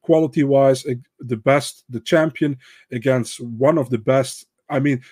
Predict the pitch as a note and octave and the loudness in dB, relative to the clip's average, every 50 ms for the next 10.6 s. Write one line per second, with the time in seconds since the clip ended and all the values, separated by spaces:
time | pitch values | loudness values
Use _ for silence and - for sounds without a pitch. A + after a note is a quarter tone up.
0 | _ _ - B2+ B2 B2+ - - F3+ E3+ D#3+ D3 - - D3+ D3 D3+ D3 - D3+ | _ _ -2 -2 -2 0 2 4 4 4 4 2 0 0 0 0 0 -2 -2 -4
1 | C3+ A#2+ A2+ - - C3 C3+ C#3 D3 D3 _ _ - - _ _ - B2+ A2+ C3+ | -4 -4 -4 -2 -2 0 0 0 0 -4 _ _ -20 -20 _ _ -8 -6 0 0
2 | B2+ B2+ B2 - - - - _ _ _ _ _ _ B2 - D#3 F3 F3 - - | 0 0 0 -4 -8 -16 -16 _ _ _ _ _ _ 0 4 6 6 6 4 0
3 | C#3+ - D3+ C#3+ C#3 C3+ B2 A2+ C3 D#3 - - - - - E3 D#3+ D#3 D#3 B2+ | -8 -4 -2 -2 -2 -2 -2 -4 -6 -8 -8 -10 -10 0 2 2 2 2 0 -4
4 | - C#3+ C3+ B2 C#3 D3 D3+ D3+ C#3+ B2+ B2 A#2 - - - C#3+ C#3 C#3 C3+ C3+ | -4 -4 -4 -2 0 0 0 -2 0 -2 -4 -4 -4 -4 0 0 2 2 2 2
5 | C3+ B2+ B2+ A#2+ _ _ _ _ - B2 - C#3 D3 D3 C3+ B2+ B2 C#3 A#2+ - | 2 2 2 0 _ _ _ _ -20 -10 -4 -2 -2 -2 -2 -4 -6 -8 -8 -6
6 | - C#3 C3 C3 B2+ - D3 C3 C3 C3 C3+ C3+ C3 - C#3 A#2 A2+ - - C3+ | -2 0 0 0 0 -2 -2 0 0 0 0 -2 -4 -6 -6 -6 -6 -4 -2 -2
7 | B2 B2 C3+ C3+ B2+ _ _ _ _ _ _ _ _ - C#3+ D3 C#3+ C#3+ C3+ A#2+ | 2 2 0 0 -2 _ _ _ _ _ _ _ _ -2 -2 0 0 0 -2 0
8 | B2 B2+ C3 C3+ C3+ B2+ A#2+ A2+ - - - C#3+ C#3 D3+ D#3+ D#3 _ _ _ _ | 0 2 2 4 4 4 4 2 0 -4 -4 -2 0 0 -2 -4 _ _ _ _
9 | _ _ _ _ _ _ _ - B2 B2 C3 B2 B2+ C3 C3+ C3+ C#3 C3+ D3 D3 | _ _ _ _ _ _ _ -12 -2 0 2 4 6 6 4 4 2 0 -2 -2
10 | C3 _ _ _ _ _ - - D#3 A#2+ A#2 A#2 | -8 _ _ _ _ _ -14 -14 -12 -12 -14 -16